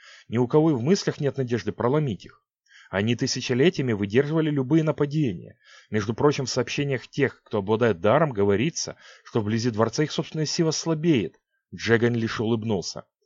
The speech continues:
"У меня есть кое-какие идеи!" Человек с отрубленным ухом склонил голову. "Да, ваше превосходительство!" Пока Джегань продолжал беседу с офицерами,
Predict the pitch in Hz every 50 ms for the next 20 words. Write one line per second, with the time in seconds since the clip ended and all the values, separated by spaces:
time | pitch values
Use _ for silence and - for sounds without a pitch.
0 | _ _ _ _ - 131 160 180 185 185 180 165 160 151 127 - - - 127 120
1 | 113 - 113 - - 123 123 123 117 101 117 127 120 107 87 80 71 - _ _
2 | _ _ _ _ _ - - 92 87 90 95 95 - - 101 - - 95 87 95
3 | 92 90 85 101 143 - - 143 135 - - - 104 95 92 101 110 107 104 98
4 | 85 71 60 57 - _ _ _ _ - 85 90 139 143 123 113 104 - 107 -
5 | - 92 92 - - 104 92 87 82 - - - - - 71 - - _ _ _
6 | _ _ _ _ _ _ _ _ _ _ _ - - - 131 123 107 117 139 135
7 | 135 120 101 113 113 107 123 120 110 139 127 101 107 104 - 139 120 110 101 -
8 | 104 - 117 110 - - 196 175 117 95 85 -